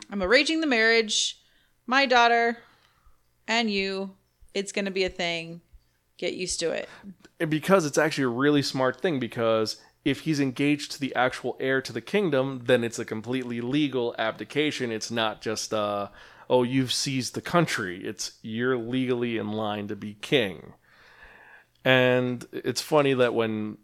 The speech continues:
Speaker 2: the princess comes to harass him to say,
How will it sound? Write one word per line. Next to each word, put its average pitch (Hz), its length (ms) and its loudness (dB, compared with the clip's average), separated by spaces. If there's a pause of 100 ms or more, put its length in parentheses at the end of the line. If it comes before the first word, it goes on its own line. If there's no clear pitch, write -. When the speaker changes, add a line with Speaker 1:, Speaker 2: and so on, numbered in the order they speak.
(140)
Speaker 2:
the 113 100 -6
princess 143 360 0
comes 123 280 -6
to 117 300 -10
harass 117 840 -4
him 117 440 -2 (580)
to 123 100 -10
say, 120 220 0